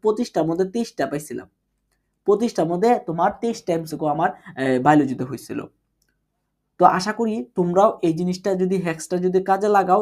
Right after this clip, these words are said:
ইনশাল্লাহ এখান থেকেই তোমাদের যাদের প্রস্তুতি দুর্বল আছে বা যাদের ভালো আছে, যারা একবার পড়ছো তারা আবার একটু পড়ার চেষ্টা করো, যেগুলো একটু কঠিন কঠিন লাগতেছে ওগুলো একটু নোট ডাউন করে রাখো। পরীক্ষার আগ-,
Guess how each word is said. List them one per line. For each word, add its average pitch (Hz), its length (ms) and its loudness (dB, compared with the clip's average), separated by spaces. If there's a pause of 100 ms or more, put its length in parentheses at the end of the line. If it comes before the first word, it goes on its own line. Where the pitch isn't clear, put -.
ইনশাল্লাহ 175 400 -4
এখান 156 280 -2
থেকেই 214 220 0 (300)
তোমাদের 175 280 2
যাদের 190 240 0
প্রস্তুতি 202 420 -4
দুর্বল 185 400 2
আছে 196 340 0
বা 156 240 0
যাদের 156 280 -2
ভালো 151 280 -2
আছে, 180 220 2 (360)
যারা 170 240 6
একবার 185 280 4
পড়ছো 214 300 -2
তারা 175 200 2
আবার 160 340 6
একটু 160 200 -2
পড়ার 156 240 0
চেষ্টা 143 260 -10
করো, 123 140 -4
যেগুলো 165 280 0
একটু 170 140 -4
কঠিন 208 320 -2
কঠিন 180 240 -4
লাগতেছে 185 420 -4 (280)
ওগুলো 165 180 2
একটু 160 140 -4
নোট 143 220 -4
ডাউন 139 180 -4
করে 151 180 -2
রাখো। 147 240 -4 (320)
পরীক্ষার 196 400 -4
আগ-, 185 240 -6